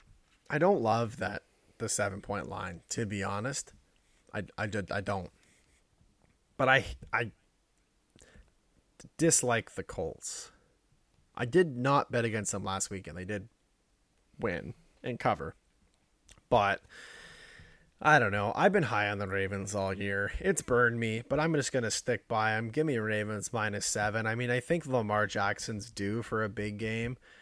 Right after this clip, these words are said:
um, just in terms of, I know that he had a lot of throwing yards last game, which I, I said in the recap show is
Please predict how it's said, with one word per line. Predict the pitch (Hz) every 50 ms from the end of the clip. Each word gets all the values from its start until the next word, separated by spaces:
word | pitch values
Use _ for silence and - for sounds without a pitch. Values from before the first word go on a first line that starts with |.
| - - - _ _ -
um, | 95 98 95 95 95 95 92
just | 98 113 123 - -
in | 117 107 107
terms | - - 110 107 107 101 101
of, | 107 104 98 98 - -
I | -
know | 127 131 127 123
that | 120 117
he | 113 107
had | 113 113 110
a | 107
lot | 107 107 104 104
of | 98 -
throwing | - - 113 113 113 110 107 107 104 - - _ _ _
yards | 110 110 110 110 104 98 101
last | 104 104 110 - -
game, | 127 123 123
which | 117 -
I, | 104 107 107 - -
I | 110
said | 107 - - 123 120
in | 120 117
the | 113 104
recap | 101 110 107 - - 113 127 -
show | - - - 143 107 107
is | - - 95 110 98 - - -